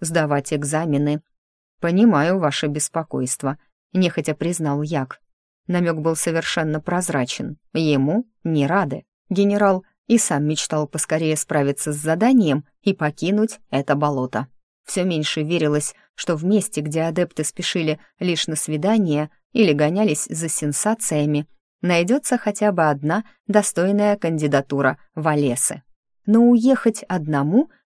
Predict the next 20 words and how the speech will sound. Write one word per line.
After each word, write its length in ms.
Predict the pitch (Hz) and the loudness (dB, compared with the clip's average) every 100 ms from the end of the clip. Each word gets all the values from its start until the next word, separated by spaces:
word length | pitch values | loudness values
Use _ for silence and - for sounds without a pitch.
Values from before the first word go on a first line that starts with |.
| _ | _
означало 600 | 160 160 151 - 185 220 | -6 -4 -4 -2 0 0
вернуться 540 | 185 151 151 180 - | 0 0 -2 -4 -2
из 200 | 208 180 | 0 -2
боя 340 | 143 139 139 185 _ - | -2 0 0 -2 _ -8
без 220 | 156 151 | -6 -4
трофеев. 680 | - 165 - 254 165 127 - _ _ _ _ _ - | -4 -6 0 2 2 -2 -10 _ _ _ _ _ -2
А 160 | 156 | 0
этого 420 | 156 208 269 277 302 | 2 2 2 4 4
воин 420 | 170 147 185 214 | 4 2 2 2
допустить 600 | 214 226 226 - 135 - | 0 -2 -4 -4 -6 -4
не 160 | 151 | -2
мог. 460 | 202 147 117 - - _ _ _ | 0 -2 -4 -8 -20 _ _ _
Поэтому 640 | 156 156 214 - 269 285 - _ | -2 0 0 2 4 2 -2 _
он 240 | 160 185 233 | -2 2 2
поинтересовался: 1160 | 190 185 180 185 180 185 180 131 120 - 135 - _ _ _ | 2 0 -2 -2 -2 -2 -2 -2 -2 -6 -8 -16 _ _ _
«Могу 340 | 165 156 151 170 | 0 2 2 2
я 160 | 247 | 2
понаблюдать 640 | 240 175 156 165 147 135 139 | 2 0 0 -2 0 0 0
за 140 | 143 | -4
тем, 300 | - 143 143 | -2 -2 -4